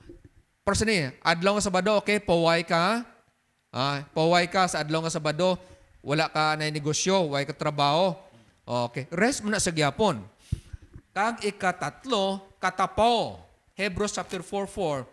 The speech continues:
"To cause to cease, bring to rest, rest, use," in Hebrews chapter four. Amo ining rest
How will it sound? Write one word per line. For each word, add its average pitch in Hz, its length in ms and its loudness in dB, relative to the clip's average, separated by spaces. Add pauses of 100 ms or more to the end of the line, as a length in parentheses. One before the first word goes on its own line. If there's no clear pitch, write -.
(220)
"To 175 160 -2
cause 220 400 -2
to 262 80 -6
cease, 233 320 -4
bring 156 320 -4
to 233 160 -10
rest, 208 240 -6 (160)
rest, 170 460 -4
use," 170 340 -4
in 147 80 -10
Hebrews 170 400 -10
chapter 175 320 -8
four. 135 300 -8 (260)
Amo 202 380 -4
ining 226 260 -4
rest 165 400 -4